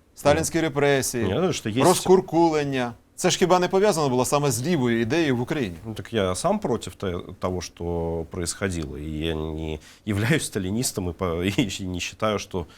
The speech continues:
Speaker 2: а, то, что реализовывалось в тридцатые годы в Советском Союзе, да и, в принципе, Советский Союз, на мой взгляд, весьма далек от левых идеалов. Вообще,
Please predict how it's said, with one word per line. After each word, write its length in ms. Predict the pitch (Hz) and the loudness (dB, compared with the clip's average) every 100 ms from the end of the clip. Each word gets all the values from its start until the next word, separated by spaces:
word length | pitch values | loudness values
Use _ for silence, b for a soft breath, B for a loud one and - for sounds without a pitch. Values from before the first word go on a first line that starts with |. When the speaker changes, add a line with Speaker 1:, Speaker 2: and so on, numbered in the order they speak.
| B B | B B
Speaker 2:
а, 240 | 95 90 90 | -4 -2 -2
то, 180 | - | -4
что 420 | 98 - 92 90 90 | -6 -4 -4 -2 0
реализовывалось 640 | 90 95 110 98 87 87 | 0 0 0 0 -2 -8
в 60 | |
тридцатые 500 | - 87 - 117 98 | -10 -6 -4 -2 -2
годы 240 | 92 92 87 | -2 -4 -6
в 60 | |
Советском 380 | - 90 85 92 | -4 -4 -4 -8
Союзе, 420 | 87 85 123 123 | -6 -4 -2 -2
да 120 | 90 95 | -2 -2
и, 80 | |
в 40 | 87 | -2
принципе, 380 | - 147 143 - | -2 -2 -2 -6
Советский 420 | - 90 85 - | -4 -4 -6 -8
Союз, 420 | - 92 131 - b b b | -4 -2 -2 -4 b b b
на 80 | 101 | -2
мой 120 | 104 | -2
взгляд, 260 | 92 98 92 | -2 -2 -4
весьма 280 | 98 107 101 | -6 -2 -2
далек 360 | 104 123 90 - | 0 0 -2 -6
от 200 | - 85 | -10 -4
левых 340 | 82 78 - | -2 -4 -6
идеалов. 380 | 82 85 69 60 - b b b b | -4 -2 -2 -6 -16 b b b b
Вообще, 420 | 98 95 156 117 | -4 0 0 0